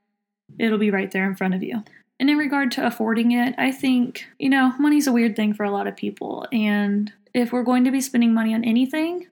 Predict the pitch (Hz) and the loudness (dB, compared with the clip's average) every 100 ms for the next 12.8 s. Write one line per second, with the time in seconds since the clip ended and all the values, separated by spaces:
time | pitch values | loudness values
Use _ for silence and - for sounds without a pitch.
0 | _ 233 233 247 226 - 262 233 226 226 | _ -2 0 0 0 -2 -2 -2 -2 -2
1 | 226 220 214 220 208 208 214 202 - - | -4 -2 -2 -2 -2 -4 -4 -6 -6 -4
2 | 208 208 190 _ _ _ _ _ _ 214 | -2 -2 -6 _ _ _ _ _ _ -2
3 | 233 233 240 208 226 208 208 208 202 190 | -2 0 0 2 -2 -2 -2 -2 -2 -4
4 | 202 233 247 262 - - _ - - 240 | -6 -6 -6 -10 -12 -18 _ -12 -4 -2
5 | 240 240 240 247 214 226 220 208 226 226 | 0 0 0 -2 -4 -4 -4 -2 -2 0
6 | 233 226 226 220 220 226 262 311 311 226 | 2 2 2 -2 -4 -2 -2 -4 -2 -2
7 | 214 262 220 - 240 220 220 214 214 - | 0 -2 -4 -2 0 0 0 -2 -2 -2
8 | 214 220 220 220 220 208 220 220 226 226 | -2 -2 0 -2 -2 -4 -2 0 0 -4
9 | - _ _ _ _ _ - 220 208 247 | -16 _ _ _ _ _ -2 0 2 0
10 | 320 359 359 _ _ _ _ _ _ - | -2 -4 -8 _ _ _ _ _ _ -18
11 | - 233 214 294 330 247 208 208 190 208 | -4 -4 0 0 0 0 2 2 2 4
12 | 240 - - - 254 220 208 - | 4 4 -6 2 4 6 2 -2